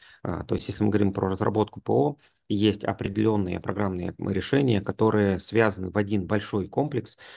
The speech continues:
то есть это и программирование, и сборка, и тестирование, и релиз, развертывание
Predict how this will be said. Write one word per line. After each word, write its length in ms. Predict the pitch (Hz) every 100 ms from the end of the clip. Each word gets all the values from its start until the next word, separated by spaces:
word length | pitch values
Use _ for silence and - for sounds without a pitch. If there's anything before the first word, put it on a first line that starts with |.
| -
то 80 | -
есть 120 | 104
это 120 | -
и 60 | 98
программирование, 760 | 98 92 92 123 143 117 92 90
и 40 |
сборка, 380 | 85 123 135 -
и 20 |
тестирование, 840 | - - - 127 135 113 98 92 90
и 140 | 90
релиз, 380 | 90 95 117 120
развертывание 800 | 104 101 101 135 135 113 104 98